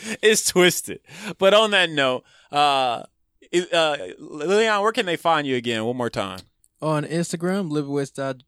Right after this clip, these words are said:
Speaker 2: uh, mm, messed that up. On Instagram, Libbowitz Jones. L I B B A W I T T Z Jones. It's all together.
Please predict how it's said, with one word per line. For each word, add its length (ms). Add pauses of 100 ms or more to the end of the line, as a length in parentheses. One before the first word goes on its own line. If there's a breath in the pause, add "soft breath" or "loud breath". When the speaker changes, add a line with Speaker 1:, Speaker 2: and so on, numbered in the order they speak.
(200)
Speaker 2:
uh, 220 (200)
mm, 220 (100)
messed 180
that 120
up. 140 (200)
On 120
Instagram, 680 (100)
Libbowitz 560
Jones. 460 (520)
L 180
I 260
B 240
B 320
A 340 (580)
W 400
I 280
T 180
T 260
Z 360 (100)
Jones. 600
It's 120
all 200
together. 420